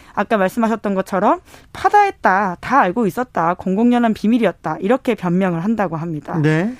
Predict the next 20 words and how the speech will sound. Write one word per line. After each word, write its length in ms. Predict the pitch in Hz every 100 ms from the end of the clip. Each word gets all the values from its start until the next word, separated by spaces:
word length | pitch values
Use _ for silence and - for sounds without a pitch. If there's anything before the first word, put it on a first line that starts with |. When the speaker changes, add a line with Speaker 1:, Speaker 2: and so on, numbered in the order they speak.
| - -
Speaker 1:
예를 240 | 208 240 226
들어서 580 | 214 190 - 285 208 156 - - -
부인 280 | 233 285 311
명의로 400 | 285 254 247 240
사억 360 | - 196 220 185
오천만 440 | 185 302 285 277
원어치 440 | 262 220 208 - -
땅을 240 | 240 262 262
샀던 320 | 208 - 190
시청 340 | - - 320
공무원이 460 | 247 185 180 170 156
있었는데요. 800 | 147 185 165 156 160 226 220 147 139
Speaker 2:
네. 100 | 131 127 -
Speaker 1:
그리고는 520 | 202 208 202 202 196
일 200 | 233 311
년 160 | 330
후에 220 | 269 302 359
십육억 540 | - 359 359 339 302
오천만 500 | 185 - 320 302 262
원으로 360 | 208 180 160